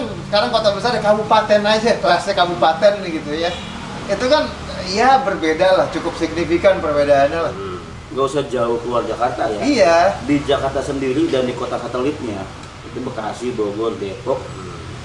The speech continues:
Speaker 3: masih banyak sekolah-sekolah yang mungkin tidak akrab dengan internet.
Speaker 1: Betul.
Speaker 3: Khususnya sekolah negeri ya.
Speaker 2: Hmm.
Speaker 3: Banyak sekolah-sekolah yang tidak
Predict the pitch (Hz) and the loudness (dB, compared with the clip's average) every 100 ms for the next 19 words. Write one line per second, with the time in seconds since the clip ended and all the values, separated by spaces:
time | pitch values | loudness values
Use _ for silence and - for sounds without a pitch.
0 | - 107 120 113 107 143 156 - - - | -10 -8 -4 -2 0 -2 -2 -6 -14 -14
1 | - - 113 117 113 123 135 156 139 123 | -14 -10 -2 -2 -2 0 0 2 0 -2
2 | 113 156 185 - - - - - 131 131 | -4 -4 -4 -6 -12 -14 -12 -8 -2 0
3 | - - 156 160 165 165 139 123 120 120 | 0 0 -2 0 2 2 0 -4 -4 -6
4 | 127 117 113 - - - - - - - | -6 -6 -6 -8 -10 -12 -12 -12 -12 -10
5 | - 156 170 180 139 - - - - - | -8 0 2 4 2 -4 -8 -8 -10 -10
6 | - - - - - - - - 135 147 | -10 -10 -10 -10 -10 -10 -10 -6 -2 -2
7 | 190 - 147 135 143 147 170 123 90 - | -2 0 2 2 0 2 2 2 -2 -8
8 | - 101 95 90 - - - - - - | -12 -10 -10 -12 -14 -14 -16 -16 -16 -16
9 | - - - - - - - - - - | -16 -16 -16 -16 -16 -16 -16 -18 -16 -10
10 | 117 151 160 156 143 147 165 175 156 131 | -4 -4 -4 -4 -4 -4 -2 -2 -2 -2
11 | - | -2